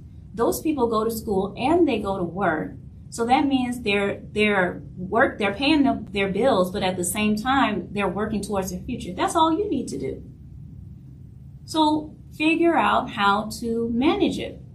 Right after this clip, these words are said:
This is also how people get out of their nine-to-fives. They're, they're working their nine-to-five, and then they work on their business on the side until their business can take the place of that nine-to-five. And that's all he needed to do.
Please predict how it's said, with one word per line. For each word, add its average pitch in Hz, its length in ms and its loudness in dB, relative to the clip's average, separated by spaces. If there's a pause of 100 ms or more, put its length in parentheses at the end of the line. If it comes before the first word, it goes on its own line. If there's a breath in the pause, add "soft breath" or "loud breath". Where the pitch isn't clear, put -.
(520)
This 349 160 -2
is 302 120 6
also 240 400 4
how 202 180 0
people 214 380 -6
get 190 200 -2
out 202 180 4
of 196 80 -4
their 196 140 0
nine-to-fives. 185 960 0 (360 loud breath)
They're, 196 360 2
they're 202 160 2
working 262 400 4
their 269 140 4
nine-to-five, 233 880 2 (160)
and 214 200 2
then 262 220 4
they 269 80 6
work 196 320 0
on 240 180 4
their 277 120 4
business 233 440 0
on 190 180 -2
the 240 60 -2
side 165 500 2
until 208 760 2 (240)
their 196 640 0 (220)
business 214 580 2
can 208 200 -8
take 185 200 -2
the - 80 -12
place 202 340 -2
of 170 80 -4
that 151 140 0
nine-to-five. - 640 -4 (400 loud breath)
And 285 100 4
that's 311 180 4
all 208 200 6
he 185 160 -4
needed 175 360 -2
to 160 100 -6
do. 170 360 -2